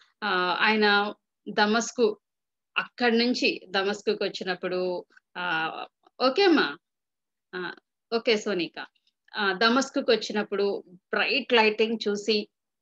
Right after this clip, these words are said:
ఆయన కింద పడిపోయిన, ఆ, యేసు స్వరాన్ని విన్న ఆ పరిస్థితుల నుంచి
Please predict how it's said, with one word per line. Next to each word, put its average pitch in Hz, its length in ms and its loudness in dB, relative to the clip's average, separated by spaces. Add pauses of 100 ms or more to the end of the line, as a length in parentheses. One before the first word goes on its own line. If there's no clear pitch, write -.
(680)
ఆయన 220 100 0
కింద 247 320 2
పడిపోయిన, 220 720 2 (340)
ఆ, 180 240 2
యేసు 240 420 6
స్వరాన్ని 226 500 2
విన్న 208 240 4
ఆ 247 320 6
పరిస్థితుల 220 680 0
నుంచి 196 840 -2